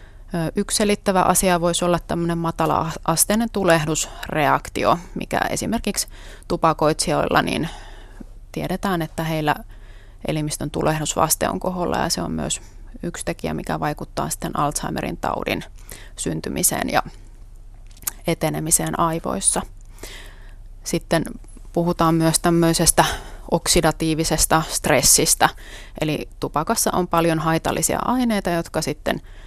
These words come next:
altistaa elimistön tämmöisten vapaiden happiradikaalien hyökkäykselle, ja tämä saattaa olla yksi sitten elimistön soluja ja hermosoluja vaurioittava tekijä, joka sitten vuosikausia siellä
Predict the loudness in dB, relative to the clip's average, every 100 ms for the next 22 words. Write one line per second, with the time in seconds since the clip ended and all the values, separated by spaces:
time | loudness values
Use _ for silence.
0 | -18 -18 -2 2 2 2 0 4 4 4
1 | -4 -4 0 2 0 -2 -2 -4 -4 -4
2 | 0 0 4 6 6 2 -6 -2 -2 2
3 | 4 4 2 2 2 4 2 -4 -4 0
4 | 0 0 0 0 0 -2 0 -2 -2 -2
5 | -2 -2 -2 -2 -2 -2 -4 -6 -8 -8
6 | -6 -6 -8 -18 -18 -18 -18 -18 -18 -10
7 | -4 -2 0 2 2 2 2 4 4 4
8 | 4 2 0 -2 0 2 2 2 -2 0
9 | 2 2 -2 -2 -2 -2 -2 -4 -2 0
10 | -2 -4 -6 -2 -4 -4 2 8 8 8
11 | 6 6 6 4 2 2 -4 -4 0 0